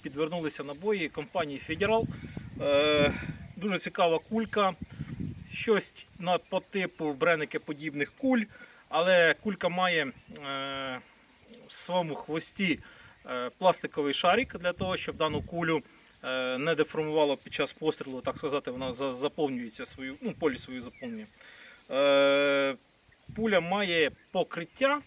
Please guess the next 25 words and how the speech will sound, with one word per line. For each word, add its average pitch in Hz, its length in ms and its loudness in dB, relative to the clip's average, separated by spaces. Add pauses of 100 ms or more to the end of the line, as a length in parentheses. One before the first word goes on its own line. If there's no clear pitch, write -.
(160)
мідне. 214 560 0 (560)
Покажи - 300 -10
коробочку. 220 600 -8 (1500)
Ось 160 260 -2
такі 151 240 -8
от 135 140 -2
кульки. 196 440 0 (1500)
Дуже - 240 2
цікаво, 190 400 6
як 185 160 4
вони 180 160 2
полетять. 196 640 2
Е, 147 200 0
сам 185 220 0
виробник, 170 520 -2
е, 139 300 -2
каже, 165 280 4
що - 160 -6
якщо 143 260 -4
ви 151 80 -2
спробуєте 143 480 -4
дану 139 240 -2
кулю, 208 280 -2
то 156 120 -4
ви, 151 220 0